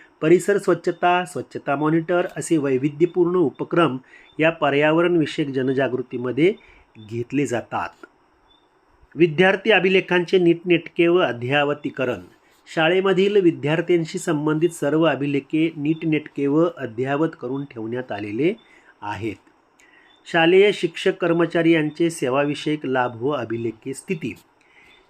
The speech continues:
शाळेतील शिक्षकांना सेवाविषयक सर्व लाभ वेळेत प्राप्त झालेले आहेत. त्याचप्रमाणे शाळेतील सर्व शिक्षकांनी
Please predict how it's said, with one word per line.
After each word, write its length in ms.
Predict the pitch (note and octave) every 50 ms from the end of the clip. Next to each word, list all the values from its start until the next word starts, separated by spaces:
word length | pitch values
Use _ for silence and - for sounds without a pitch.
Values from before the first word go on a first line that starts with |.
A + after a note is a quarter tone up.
| _ - - -
शाळेतील 480 | G3+ F3+ F3 G3 G3+ G3+ G3+ A#3+ A3+
शिक्षकांना 680 | G3+ - - F#3 - - G3 F#3+ - G3 F#3 F#3 G3 G3+
सेवाविषयक 840 | G3 G3+ - - - E3 D3+ E3 F3 F3+ F3+ E3+ - F#3+ F#3 F#3+ F#3+ -
सर्व 320 | - - D#3 E3 F3+ F#3
लाभ 320 | E3+ D3 C#3 C#3+ D3+ D3+
वेळेत 520 | C#3+ C3 C3+ B2+ C3 D3+ E3 D#3+ - _ _ _ _ _ -
प्राप्त 340 | B2 A#2+ A#2 - _ - B2
झालेले 380 | A2 G#2+ A2 A2 A2 G#2+ A2+
आहेत. 240 | A2+ G2 G2 G2+ F#2+ _ _ _ _ _ _ _ _ _
त्याचप्रमाणे 720 | - F3 F3+ E3+ - - - D#3+ D#3 D#3+ D#3+ E3+ F#3 G3 G3
शाळेतील 480 | - - E3 C#3 D3 D3+ D3+ - F3 E3
सर्व 300 | E3 - D#3 C#3+ D#3+ F3
शिक्षकांनी 1040 | E3+ - D#3+ - - - D3 - D#3 D3 C#3 C#3+ C#3+ C#3+ D3+ D#3 F3 F#3+ E3 A2+